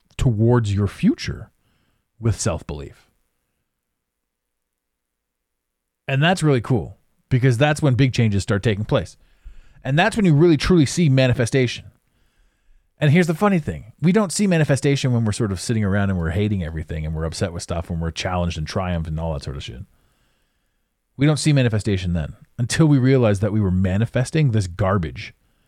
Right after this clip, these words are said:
so that we could overcome this garbage and aspire for more things. I'm not talking about more money, more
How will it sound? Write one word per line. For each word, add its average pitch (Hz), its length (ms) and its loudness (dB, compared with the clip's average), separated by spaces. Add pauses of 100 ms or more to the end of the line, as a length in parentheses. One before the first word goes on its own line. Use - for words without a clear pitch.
(120)
so - 160 -4
that 117 140 0
we 117 100 0
could 117 140 -2
overcome 123 480 -2
this 113 160 0
garbage 82 520 -6
and 110 140 -4
aspire 104 480 -2
for - 180 -4
more 95 240 0
things. 156 320 -6
I'm 160 140 -2
not 285 180 0
talking 190 300 0
about 143 220 2
more 139 160 2
money, 123 300 0
more 120 280 0